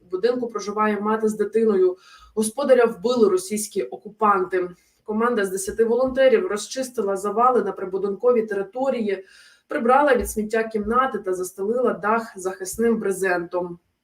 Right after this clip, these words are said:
До семи років позбавлення волі в Криму засудили кримського татарина Апаза Куртамета за звинуваченням у фінансуванні збройного формування. Про це повідомляє Кримська правозахисна група.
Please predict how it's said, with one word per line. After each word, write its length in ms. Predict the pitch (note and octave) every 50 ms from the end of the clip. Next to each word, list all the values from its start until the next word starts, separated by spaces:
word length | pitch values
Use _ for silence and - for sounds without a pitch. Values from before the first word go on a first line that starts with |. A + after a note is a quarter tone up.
| _ _ _ _ _ _ _ _ _ _ _ _ _ _ _ _ _ _ _ _ _ _ _ _ _ _ _ _ _ _ _ _ _ _ _ _ _ _ _ _ _ _ _ _ _ _ _ _ _ _ _ _ _ _ _ _ _ _ _ _
До 120 | - G#3+ B3+
семи 320 | B3+ D4+ D#4 D#4 D#4+ D#4+
років 400 | D#4+ D#4+ D#4+ D#4 - C4 - -
позбавлення 540 | C4+ C4 A3+ G#3+ C4+ C4+ C#4 C#4+ C#4 C#4 C#4
волі 300 | A3+ A#3 C#4 D4 C#4 B3
в 120 | B3 B3 -
Криму 360 | - C#4 C4+ C4+ D4 D4+ C4
засудили 640 | G3+ A3+ A3 - A#3 G#3+ G3 B3+ C#4 C#4 C4+ B3
кримського 560 | - - - C4 B3+ B3+ - - B3 A3 A#3
татарина 800 | A#3 A3+ B3 B3 C#4 C4+ C#4 C#4 C#4 B3+ A#3+ A#3 A3+ A3 G#3+ G#3+ - - -
Апаза 720 | - - F#3+ - G3+ G#3 A#3 A#3+ G#3+ G#3+ G#3 G3+ G3+ - - _ -
Куртамета 840 | G#3+ G#3+ G#3 - G#3+ A3 A#3 B3 B3+ B3 A#3+ A3+ G3 F3+ F3+ F#3 - - _
за 120 | - F#3 G3
звинуваченням 800 | F#3 F#3 G#3+ A3 A3 A3 B3+ C4+ C#4 - C4 A#3+ A3 G#3+ G#3+ G#3+
у 80 | C4 C4
фінансуванні 680 | B3+ A#3 G#3+ G#3+ G#3 - G#3+ G3 A3 A3+ A3+ G#3+ G3+
збройного 560 | F#3+ F3 F3 F#3 G#3+ A#3 A3+ A3 G3+ F#3+ G3
формування. 840 | F#3+ - - G#3+ G#3 G#3+ G3+ G3 F#3+ F#3+ F3+ F3 F3 F3 E3+ E3+ F#3 - _ _ - - - - - _ _
Про 100 | C4 C4
це 100 | D4 D#4+
повідомляє 600 | B3+ B3 A#3+ G#3+ G#3+ G#3 G#3+ A#3 A#3+ A#3 G#3+ G#3+
Кримська 380 | - A#3 B3+ B3 - - A#3
правозахисна 680 | A3 G3+ G3 F#3+ G3 F#3+ F#3 G3 F#3+ G3 - - G#3+ G3+
група. 580 | G3+ G3 A#3+ B3 A3+ A3+ - F#3 E3 E3+ E3+